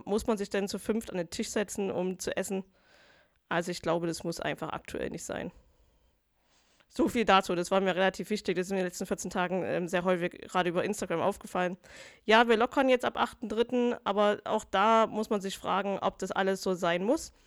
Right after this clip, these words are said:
und ob man sich dann wieder mit fünftausend Menschen, ne, hochgesponnen,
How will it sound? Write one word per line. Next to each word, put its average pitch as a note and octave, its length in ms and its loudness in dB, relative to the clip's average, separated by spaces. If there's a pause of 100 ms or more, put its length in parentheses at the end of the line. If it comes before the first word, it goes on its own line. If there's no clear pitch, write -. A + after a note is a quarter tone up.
(400)
und G#3 180 2
ob G3+ 120 4
man G#3 80 6
sich G3+ 140 -2
dann G3+ 180 2
wieder G3 160 4
mit F#3+ 140 0
fünftausend F#3+ 480 -2
Menschen, F3+ 420 -2 (240)
ne, G3+ 280 2 (100)
hochgesponnen, F3+ 640 -2